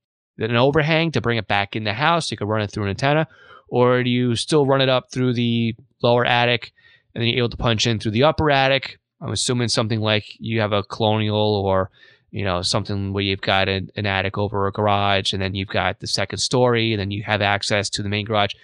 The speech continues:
It's where my parents' house is set up, by the way. That's kind of what I'm picturing in my mind here. So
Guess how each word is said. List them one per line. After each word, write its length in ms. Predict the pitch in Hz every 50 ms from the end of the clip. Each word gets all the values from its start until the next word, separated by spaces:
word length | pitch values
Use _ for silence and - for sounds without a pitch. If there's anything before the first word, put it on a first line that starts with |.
| - - _
It's 80 | _ -
where 80 | 185
my 60 | 135 107
parents' 340 | - - 113 104 101 95
house 240 | - 95 95 95 -
is 100 | - -
set 140 | - 117 110
up, 80 | 107 -
by 160 | 110 107 104
the 80 | 101
way. 80 | 101 104
That's 300 | 101 98 - - - -
kind 180 | - - 113 110
of 60 | 101
what 160 | 104 101 95
I'm 80 | 92 -
picturing 420 | - 110 117 - - - 110 104
in 60 | 101
my 80 | 95 95
mind 320 | 98 98 104 104 110 107
here. 240 | - 104 98 - 107 - _ - - - - - - - - - _
So 440 | - - 202 190 190 190 190 190 -